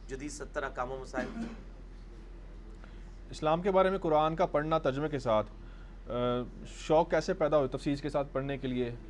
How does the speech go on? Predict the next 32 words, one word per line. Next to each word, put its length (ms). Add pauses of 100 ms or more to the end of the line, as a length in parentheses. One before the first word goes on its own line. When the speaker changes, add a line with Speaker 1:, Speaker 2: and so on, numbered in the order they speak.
(240)
Speaker 1:
شوق 520
پیدا 240
کرنے 320
کے 80
لیے 160
میرے 220
بھائی، 300 (800)
جس 240
چیز 160
کا 80
بھی 100
شوق 280
پیدا 200
کرنا 260
ہے، 60
اس 80
کا 140
راگ 220
الاپیں۔ 340 (2000)
جو 140
کہتا 240
ہے 60
نا، 60
"مجھے 200
دین 240
پہ 80
چلنے 300
کا 80
شوق 260
ہے"، 60 (420)
اب 160 (120)
ہر 120